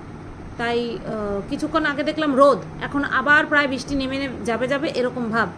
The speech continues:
তাই আমি আর দেবো না। গুড়ি গুড়ি পড়ছেও, মনে হচ্ছে গুড়ি গুড়ি পড়ছে, মানে চোখে ধরছে না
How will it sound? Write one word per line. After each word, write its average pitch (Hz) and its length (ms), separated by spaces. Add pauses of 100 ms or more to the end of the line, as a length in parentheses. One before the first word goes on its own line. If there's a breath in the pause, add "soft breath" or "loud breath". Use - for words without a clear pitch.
(380)
তাই 262 160
আমি 247 200
আর 285 100
দেবো 214 260
না। 170 120 (1400)
গুড়ি 233 160
গুড়ি 277 240
পড়ছেও, 233 520 (3250)
মনে 240 180
হচ্ছে 294 240
গুড়ি 240 220
গুড়ি 294 240
পড়ছে, 247 420 (140)
মানে 214 180
চোখে 254 220
ধরছে 254 360
না 208 140